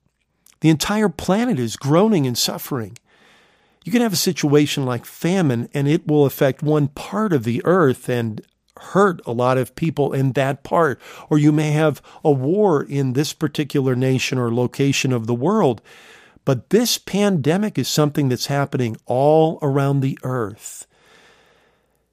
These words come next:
But God is king. Uh, back on March the fifteenth, the Lord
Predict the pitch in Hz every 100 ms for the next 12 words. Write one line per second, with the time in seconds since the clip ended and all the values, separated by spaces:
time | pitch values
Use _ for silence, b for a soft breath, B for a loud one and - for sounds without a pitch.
0 | _ _ 101 139 131 156 165 190 151 107
1 | - - _ _ - 165 170 143 - -
2 | 180 143 107 90 _ B B B B B
3 | - 110 98 - 240 _ _ _ _ _
4 | - 117 - 143 147 139 127 117 107 110
5 | _ _ _ _ _ _ _ - 131 160
6 | 151 - 135 147 - - 151 127 120 117
7 | 131 127